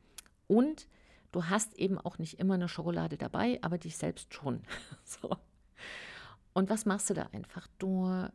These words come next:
gehst in eine drei Minuten Meditation. Wichtig ist, dass du dir einen ganz ruhigen Platz suchst, dass es dir da bequem ist. Du kannst auch einfach sitzen.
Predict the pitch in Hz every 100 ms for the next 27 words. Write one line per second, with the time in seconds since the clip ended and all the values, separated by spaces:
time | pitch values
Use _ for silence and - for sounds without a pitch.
0 | _ _ - - - 208 226 180 - 175
1 | 170 165 - 156 170 190 208 - - 165
2 | 160 165 - 160 156 147 - 160 - -
3 | 147 - 160 156 _ _ _ _ _ _
4 | - _ _ _ - _ - - - 170
5 | 202 - - - 160 - - 131 156 156
6 | - 240 240 233 190 185 - 180 180 -
7 | - - - - - - - - 180 185
8 | - - - 151 - 151 151 - 175 -
9 | - 190